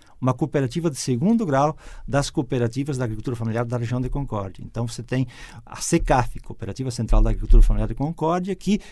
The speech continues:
co-, organiza a comercialização de alguns produtos junto ao mercado institucional e ao mercado mais distante, digamos assim.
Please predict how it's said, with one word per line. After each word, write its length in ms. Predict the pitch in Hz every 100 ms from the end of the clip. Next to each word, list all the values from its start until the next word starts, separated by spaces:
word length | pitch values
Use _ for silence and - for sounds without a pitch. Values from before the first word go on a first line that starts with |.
| -
co-, 160 | - 208
organiza 440 | 185 196 175 196 196
a 40 |
comercialização 680 | 190 180 135 156 127 139 185
de 140 | 170
alguns 300 | 147 127 202
produtos 380 | - 147 185 185
junto 200 | 202 190
ao 40 | 180
mercado 360 | 160 170 175
institucional 760 | 170 - - 131 139 123 165 196
e 60 | 180
ao 60 |
mercado 440 | 165 147 147 139 139
mais 260 | 139 139
distante, 540 | 170 165 - 143 127 107
digamos 380 | 98 104 98
assim. 280 | 92 - 90